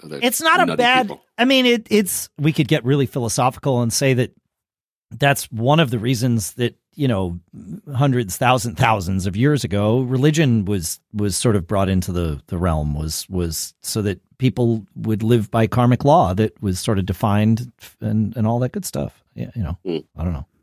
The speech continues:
Speaker 2: But yes, living by karmic law, whatever your origin for it is, even if it's just from within you, per-, perhaps especially if it's just from within you. So
Speaker 1: I agree.
Speaker 2: Yeah. All right. Well, this was,
Speaker 1: Uh,
Speaker 2: um,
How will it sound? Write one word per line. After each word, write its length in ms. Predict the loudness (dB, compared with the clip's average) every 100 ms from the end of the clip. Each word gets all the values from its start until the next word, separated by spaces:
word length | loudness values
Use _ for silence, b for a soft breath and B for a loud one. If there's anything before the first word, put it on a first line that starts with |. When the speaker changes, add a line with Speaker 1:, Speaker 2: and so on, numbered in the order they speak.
| _
Speaker 2:
But 180 | -8 2
yes, 300 | 2 2 -6 b b b _ _
living 260 | 4 6 6
by 140 | 4
karmic 360 | 4 4 4 2
law, 340 | 2 2 0 -6 _
whatever 340 | 2 4 4 2
your 220 | 0 -2
origin 680 | 0 2 2 0 -2 -4 _
for 320 | -12 -2 0
it 100 | 0 0
is, 200 | 0 0
even 180 | 0
if 140 | 0 -2
it's 140 | -4
just 260 | -2 -2 -4 _ _
from 220 | -2 0
within 320 | 2 0 0 0
you, 240 | 0 -4 -8 _ _ _ _ _ _ _ _
per-, 160 | -10 -10 -2
perhaps 380 | 2 2 0 0
especially 720 | 0 2 2 2 2 -2 -2
if 120 | -6
it's 120 | -8
just 240 | -8 -10 -8
from 120 | -8
within 260 | -8 -8 -10
you. 140 | -12 _ _ _ _
So 180 | -18 -14
Speaker 1:
I 40 | -14
agree. 280 | -14 -16 -16 B B B B B B B B B _ _ _
Speaker 2:
Yeah. 120 | 2 2
All 60 | B B B B _ _
right. 160 | 0 4
Well, 120 | 4
this 220 | 4 2
was, 260 | -2 -2 0
Speaker 1:
Uh, 80 | 2
Speaker 2:
um, 340 | 2 0 -4